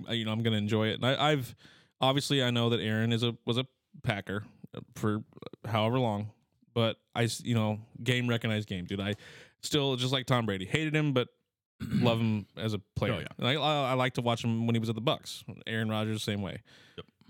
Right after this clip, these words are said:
Speaker 1: Even when, you know, I was secretly maybe rooting for them when they were, go-, you know, but I also like our division, right? So, like, if our division, if I'm not in the playoffs, I'm gonna root
Speaker 2: You
Speaker 1: for
Speaker 2: want your
Speaker 1: somebody in our
Speaker 2: division to
Speaker 1: division.
Speaker 2: win.
Speaker 1: 'Cause it makes us look better. If, if our,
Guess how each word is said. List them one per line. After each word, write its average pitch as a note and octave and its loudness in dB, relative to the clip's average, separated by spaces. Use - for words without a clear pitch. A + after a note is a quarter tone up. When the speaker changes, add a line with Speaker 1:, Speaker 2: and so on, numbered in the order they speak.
Speaker 1:
Even C#3+ 2
when, A2+ 0
you A2+ -4
know, G#2+ -2
I G#2+ -2
was G#2+ -2
secretly B2 -2
maybe A2+ 0
rooting A2 0
for G#2+ -4
them G2 -4
when G2 -4
they G2 -2
were, G2 -2
go-, - -4
you G#2 -2
know, F#2+ -4
but D3+ 2
I F#3 4
also G3 2
like C3+ 2
our A#2+ 2
division, G#2+ 0
right? G#2 -6
So, A#2+ -2
like, A#2 -2
if C3 0
our D#3+ 4
division, B2+ 0
if A#2 -4
I'm D#3+ 0
not D#3+ 2
in C3 0
the A2+ 0
playoffs, - -10
I'm C3 4
gonna C3 4
root B2 6
Speaker 2:
You B2+ 8
Speaker 1:
for B2 6
Speaker 2:
want A#2 2
your B2 6
Speaker 1:
somebody A2+ 4
in G#2+ 2
our G#2 0
Speaker 2:
division G#2 0
to F#2+ 0
Speaker 1:
division. F#2+ -2
Speaker 2:
win. - -16
Speaker 1:
'Cause C#3 0
it - 2
makes F3+ 2
us F3+ -2
look C4+ -4
better. F2+ -4
If, A2 -2
if C3+ -4
our, D#3+ 2